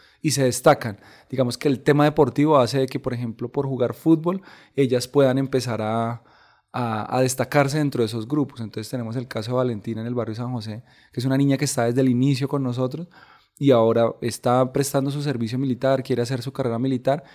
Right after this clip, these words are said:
y en este ejercicio que está haciendo se destaca porque, digamos, el tema deportivo, todo eso que aprendió... Eh, en, en las prácticas, pues ahora ya lo aplica en su vida, en su proyecto de vida, y entonces eso le permite,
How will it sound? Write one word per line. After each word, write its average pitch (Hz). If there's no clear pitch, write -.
y 147
en 135
este 131
ejercicio 139
que 160
está 147
haciendo 147
se 165
destaca 127
porque, 127
digamos, 113
el 131
tema 113
deportivo, 120
todo 135
eso 151
que -
aprendió... 139
Eh, 120
en, 123
en 123
las 110
prácticas, 139
pues 139
ahora 120
ya 135
lo 139
aplica 139
en 127
su 120
vida, 151
en 123
su 117
proyecto 117
de 135
vida, 131
y 120
entonces 113
eso 135
le 139
permite, 123